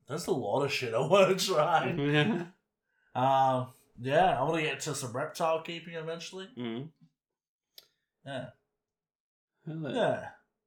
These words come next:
Speaker 1: What about you?
Speaker 2: I think R C cars is definitely up there. I've already been, like, looking at some stuff, but, like, they're expensive, dude. Like,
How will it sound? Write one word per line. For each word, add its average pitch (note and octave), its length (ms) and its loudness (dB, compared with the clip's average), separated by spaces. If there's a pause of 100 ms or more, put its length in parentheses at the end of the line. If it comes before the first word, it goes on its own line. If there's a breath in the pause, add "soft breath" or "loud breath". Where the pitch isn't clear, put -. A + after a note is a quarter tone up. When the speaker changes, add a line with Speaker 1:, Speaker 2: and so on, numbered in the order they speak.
(540)
Speaker 1:
What D#3 140 -6
about D#3+ 160 2
you? D#3+ 180 0 (540)
Speaker 2:
I A#2 100 -2
think D3 400 -2
R B2+ 180 0
C C#3+ 280 -4
cars A2 420 -6
is A2+ 120 -10
definitely G#2+ 440 -8
up - 220 -10
there. - 200 -8
I've A#2+ 200 -6
already A#2+ 460 0
been, A2 220 -4
like, G2 320 -8
looking A#2 320 -6
at B2 200 -8
some B2 160 -8
stuff, C#3 360 -10 (480)
but, G2 680 -4
like, F#2 300 -8 (220)
they're G#2+ 200 -4
expensive, - 600 -16
dude. C#2+ 300 -16
Like, D2 260 -14